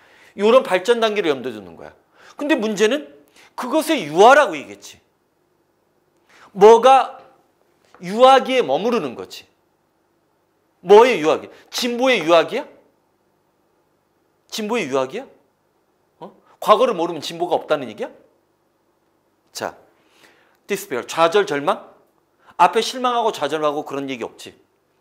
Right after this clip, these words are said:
이거 너는 무지는 말도 안 되고. Not to know를 썼잖아. 조건이라고 얘기했지. 조건이지. 우리 지금 단원 중에 내가 조건 제시법을 따로 만들었지. 조건 제시법이래, <laughs> 수학에서.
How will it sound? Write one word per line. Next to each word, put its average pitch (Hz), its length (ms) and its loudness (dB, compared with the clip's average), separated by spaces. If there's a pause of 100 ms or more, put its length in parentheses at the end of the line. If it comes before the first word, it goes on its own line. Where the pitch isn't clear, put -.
이거 180 180 -2
너는 127 380 -10
무지는 208 340 -6
말도 139 300 4
안 101 120 -6
되고. 90 380 -14 (480)
Not 185 360 0
to 262 100 -14
know를 180 400 0
썼잖아. - 440 -14 (320)
조건이라고 226 640 -2
얘기했지. 110 380 -14 (600)
조건이지. 190 640 -8 (400)
우리 208 220 -2
지금 196 520 -8 (220)
단원 175 380 -4
중에 143 180 -10
내가 110 220 -8
조건 190 360 -12
제시법을 156 440 -12
따로 262 180 2
만들었지. 123 500 -6 (600)
조건 175 340 -4
제시법이래, 131 640 -10
<laughs> - 0 -
수학에서. 131 560 -4